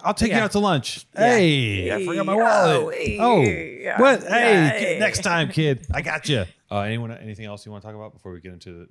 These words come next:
Speaker 1: to the, to the last one?
Speaker 2: Like other shows I've been on and stuff?
Speaker 1: Yeah, or anything, any other projects that you,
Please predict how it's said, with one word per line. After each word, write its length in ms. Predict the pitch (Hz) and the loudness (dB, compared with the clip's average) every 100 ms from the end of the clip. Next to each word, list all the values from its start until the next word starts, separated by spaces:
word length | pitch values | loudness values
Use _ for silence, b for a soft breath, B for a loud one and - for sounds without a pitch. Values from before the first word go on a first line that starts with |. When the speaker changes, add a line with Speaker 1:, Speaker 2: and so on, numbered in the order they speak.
| _ | _
Speaker 1:
to 160 | 90 | -20
the, 240 | 85 87 - | -18 -18 -20
to 100 | - | -20
the 100 | 87 | -20
last 300 | 82 85 - | -16 -18 -20
one? 220 | 90 92 92 _ _ _ _ - B B B B B | -20 -20 -20 _ _ _ _ -20 B B B B B
Speaker 2:
Like 160 | 180 165 | -6 -4
other 180 | 160 143 | -4 -4
shows 300 | - 135 214 | -6 -6 -8
I've 100 | 269 | -12
been 100 | 392 | -12
on 140 | 403 | -12
and 100 | 415 | -8
stuff? 260 | 370 107 78 | -6 -6 -8
Speaker 1:
Yeah, 80 | 76 _ | -14 _
or 140 | 196 | -16
anything, 380 | 240 226 226 196 | -14 -14 -16 -14
any 160 | 170 165 | -12 -12
other 140 | 139 | -14
projects 440 | - 120 120 117 - | -14 -14 -14 -16 -16
that 80 | |
you, 200 | 101 92 | -16 -16